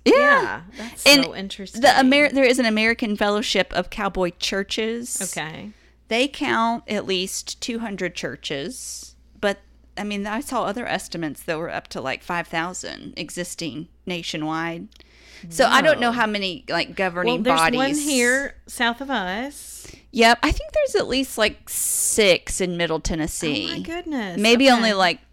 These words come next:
Speaker 1: eight or nine statewide. I mean,
Speaker 2: Okay.
Speaker 1: you know, so,
Speaker 2: That's
Speaker 1: um,
Speaker 2: wild.
Speaker 1: yeah, I just think that's so cool, though,
Speaker 2: Very
Speaker 1: to
Speaker 2: cool.
Speaker 1: marry the lifestyle
Speaker 2: Yeah.
Speaker 1: and, and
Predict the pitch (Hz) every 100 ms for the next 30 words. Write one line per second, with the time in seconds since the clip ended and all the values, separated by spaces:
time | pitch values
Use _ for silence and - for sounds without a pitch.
0 | _ _ - 190 180 170 165 170 160 -
1 | 113 95 151 147 - 95 107 185 165 -
2 | - - _ _ - 165 156 143 - 190
3 | 165 156 190 - - - - - _ 226
4 | 220 196 180 170 175 170 160 107 107 110
5 | - _ _ _ - 208 269 202 285 320
6 | 359 269 269 - - - - - 277 320
7 | 311 302 381 196 185 123 104 196 170 233
8 | 196 190 143 95 98 156 208 196 214 220
9 | 180 180 175 165 185 180 185 - 185 180
10 | 175 180 208 - - 180 180 180 165 175
11 | 208 - - 175 170